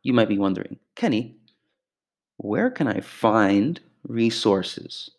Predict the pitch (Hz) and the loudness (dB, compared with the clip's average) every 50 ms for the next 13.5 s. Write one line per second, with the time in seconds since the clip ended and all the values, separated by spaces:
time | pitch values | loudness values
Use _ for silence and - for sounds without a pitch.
0 | _ _ _ _ _ _ _ _ _ _ _ _ _ _ _ _ _ _ _ _ | _ _ _ _ _ _ _ _ _ _ _ _ _ _ _ _ _ _ _ _
1 | _ _ _ _ _ _ _ 104 107 104 104 113 104 - - 107 104 104 101 107 | _ _ _ _ _ _ _ -4 -4 -2 -2 -2 -4 -2 -2 -4 -4 -2 0 2
2 | 107 107 104 104 98 98 95 98 - - - - 101 95 92 90 - - - 104 | 4 4 4 2 2 0 0 -2 -2 -4 0 2 2 2 2 0 -4 -2 2 2
3 | 117 135 - - 113 120 131 123 110 104 - - 120 120 135 143 120 98 - - | 2 2 2 0 0 2 2 2 2 0 0 -2 2 4 6 6 6 6 4 2
4 | - 113 120 - - 117 110 104 113 - - 110 101 95 95 - 101 98 95 95 | 0 -2 -2 0 0 0 2 2 0 0 0 0 0 0 0 -2 -4 -2 -2 -2
5 | - - - - - - - - - 50 - - _ 160 220 233 233 220 220 - | 0 0 -2 -2 -2 -4 -4 -4 -6 -6 -8 -2 _ 4 4 4 4 2 -2 -8
6 | _ _ _ _ _ _ _ _ _ _ _ _ _ _ _ _ _ _ 127 127 | _ _ _ _ _ _ _ _ _ _ _ _ _ _ _ _ _ _ -2 0
7 | 120 120 127 120 123 156 175 160 107 95 - - - _ _ _ _ _ _ _ | 2 4 4 4 4 4 4 2 0 -4 -8 -14 -18 _ _ _ _ _ _ _
8 | _ _ _ _ _ _ _ _ _ _ _ _ _ _ _ - - 110 107 - | _ _ _ _ _ _ _ _ _ _ _ _ _ _ _ -2 0 0 2 2
9 | 104 104 104 107 165 240 247 247 - 120 101 104 139 175 185 - _ _ - 107 | 2 2 2 4 4 4 4 2 0 0 0 0 0 -2 -4 -8 _ _ 0 0
10 | 101 101 - - 104 101 95 98 98 95 - - _ _ _ _ _ _ _ _ | 0 2 2 2 2 4 4 2 0 -2 -4 -8 _ _ _ _ _ _ _ _
11 | _ _ _ _ _ _ _ _ _ _ _ _ _ - - - - - 135 143 | _ _ _ _ _ _ _ _ _ _ _ _ _ -18 -18 -18 -8 -2 0 0
12 | 160 208 247 269 269 - - _ _ _ _ _ _ _ _ _ _ 117 117 113 | 2 4 2 2 0 -2 -8 _ _ _ _ _ _ _ _ _ _ 2 4 6
13 | 110 110 110 107 104 101 - - - - | 6 6 6 6 6 4 2 -2 -8 -14